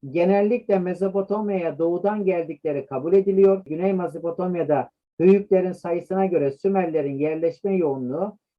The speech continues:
Basra Körfezi tarafından kuzeye çıktıkça azalıyor. Bu teoriye göre yukarıdan gelmiş olsa diyor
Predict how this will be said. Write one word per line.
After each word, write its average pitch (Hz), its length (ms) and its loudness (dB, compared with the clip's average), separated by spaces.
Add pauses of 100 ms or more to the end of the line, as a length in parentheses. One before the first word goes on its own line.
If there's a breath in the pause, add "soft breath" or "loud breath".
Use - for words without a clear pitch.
Basra 190 420 0
Körfezi 170 460 -4
tarafından 170 640 -2
kuzeye 165 420 -2
çıktıkça - 480 -6
azalıyor. 135 520 2 (100)
Bu 147 140 -12
teoriye 165 420 2
göre 151 360 -2
yukarıdan 190 680 0
gelmiş 170 420 4
olsa 165 340 0
diyor 131 140 -2